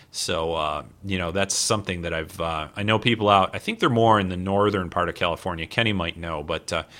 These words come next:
I'm not really sure, uh, exactly, but, uh, they're based in California, so shipping things over to the Midwest, I guess, maybe costs a little bit, especially since collectibles are kind of,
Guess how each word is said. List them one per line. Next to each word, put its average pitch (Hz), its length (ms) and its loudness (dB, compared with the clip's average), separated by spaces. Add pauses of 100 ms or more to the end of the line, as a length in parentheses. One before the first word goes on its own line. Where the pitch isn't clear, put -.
(260)
I'm 101 140 4
not 107 160 10
really 98 220 0
sure, 92 420 0
uh, 80 140 -2 (440)
exactly, 90 640 0
but, 78 360 -4
uh, 80 160 0 (100)
they're 107 220 6
based 98 340 2
in 85 80 -4
California, 85 560 -2
so 87 240 0
shipping 147 320 4
things 123 300 0
over 110 160 6
to 101 80 2
the 95 40 -2
Midwest, 92 520 0
I 85 60 2
guess, 82 260 -4
maybe 82 300 -4
costs 85 340 -4
a 85 60 -8
little 80 180 -6
bit, 80 320 -8
especially 208 380 0
since 160 180 0
collectibles 110 440 4
are 92 60 -4
kind 120 300 0
of, 95 100 -4